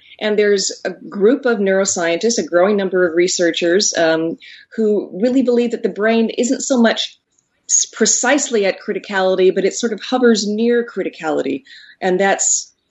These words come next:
somehow nature has figured out how to have the optimal amount of information processing and transfer without a lot of instability. So this is where they, you don't want to go into chaos.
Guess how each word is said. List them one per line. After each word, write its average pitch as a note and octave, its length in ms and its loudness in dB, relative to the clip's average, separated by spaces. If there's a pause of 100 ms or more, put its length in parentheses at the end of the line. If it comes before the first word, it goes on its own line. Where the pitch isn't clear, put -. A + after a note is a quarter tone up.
(160)
somehow A#3 420 0
nature G3+ 360 0
has F#3+ 180 -6
figured G3 340 0
out F#3+ 260 2
how G3 140 -4
to G3 80 -4
have F#3+ 300 0
the F#3 160 4
optimal F#3+ 460 -2
amount F3 380 0
of E3+ 100 -8
information F#3 560 0
processing F3 640 0
and D#3+ 140 -2
transfer F3 680 0 (280)
without F3+ 640 -2
a F#3+ 60 -2
lot F3+ 200 4
of F3+ 80 0
instability. E3+ 680 0 (340)
So F3 640 0 (380)
this A#3 140 2
is G#3+ 120 -2
where G#3 120 2
they, F#3 240 0
you F#3 120 0
don't G3 140 2
want F#3 80 -2
to E3 60 -4
go E3+ 120 4
into D#3+ 140 -2
chaos. G3 640 0